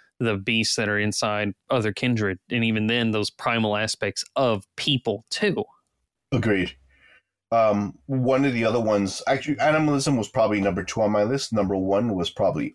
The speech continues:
Speaker 2: Auspex.
Speaker 1: Yeah.
Speaker 2: 'Cause Auspex had some really interesting changes compared to, like, other editions that we've seen before, not only
Speaker 1: Mm-hmm.
Speaker 2: from first edition, but also Masquerade.
Speaker 1: Yes.
Speaker 2: One of the better ones, I guess, to kind of bring it up. It, it, and it's more the description of it and how it plays itself out.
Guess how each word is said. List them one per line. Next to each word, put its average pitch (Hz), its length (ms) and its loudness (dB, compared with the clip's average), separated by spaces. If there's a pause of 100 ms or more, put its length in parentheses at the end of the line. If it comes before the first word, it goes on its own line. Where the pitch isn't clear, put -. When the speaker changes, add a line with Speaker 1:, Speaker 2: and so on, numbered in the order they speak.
Speaker 2:
Auspex. - 560 -4 (540)
Speaker 1:
Yeah. 131 220 2
Speaker 2:
'Cause 104 200 -6
Auspex 123 480 0
had 113 220 0
some 95 280 -2
really 117 260 0
interesting 101 500 -4
changes 92 480 -2
compared 90 400 -4
to, - 80 -6
like, 90 260 0
other 98 220 2
editions 92 380 0
that 90 120 2
we've 82 100 0
seen 90 200 -2
before, 92 340 0
not 90 220 4
only 95 260 2
Speaker 1:
Mm-hmm. 104 220 2
Speaker 2:
from 87 80 -2
first 85 280 -2
edition, 98 240 -2
but 90 120 -2
also 85 180 2
Masquerade. 90 600 0 (320)
Speaker 1:
Yes. 131 180 2
Speaker 2:
One 117 140 4
of 104 160 -2
the 101 440 0 (200)
better 101 400 0
ones, 92 260 0
I 92 60 -2
guess, 90 180 -4
to - 80 -8
kind 90 240 -2
of 87 100 -4
bring 87 200 -4
it 87 80 0
up. 87 200 0
It, 156 200 -4
it, 143 240 -4
and 147 100 0
it's 151 160 -2
more 226 160 4
the 220 100 0
description 120 520 -2
of 107 100 0
it 110 60 -2
and 101 100 -2
how 104 180 2
it 90 100 -4
plays 90 200 -4
itself 82 320 -4
out. 73 180 -2